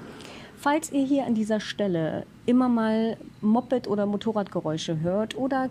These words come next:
Klimpern, Klappern, ähm, aus einem Café heraus, von Geschirr oder wie auch immer, das liegt daran, dass ich in einem kleinen Café sitze,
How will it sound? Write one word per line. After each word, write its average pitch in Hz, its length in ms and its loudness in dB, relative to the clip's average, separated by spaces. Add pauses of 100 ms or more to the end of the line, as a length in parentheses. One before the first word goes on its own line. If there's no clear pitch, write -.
Klimpern, 254 480 2
Klappern, 220 500 -2 (300)
ähm, 202 320 0
aus 196 180 -2
einem 196 120 -2
Café 247 400 -2
heraus, 226 400 2
von 190 240 0
Geschirr 269 440 2
oder 208 240 0
wie 202 140 0
auch - 120 -4
immer, 220 340 2 (420)
das - 160 -2
liegt 302 160 0
daran, 247 240 2
dass 240 180 -2
ich 220 120 -6
in 202 80 2
einem 196 100 2
kleinen 226 260 0
Café 214 400 -2
sitze, 208 600 -2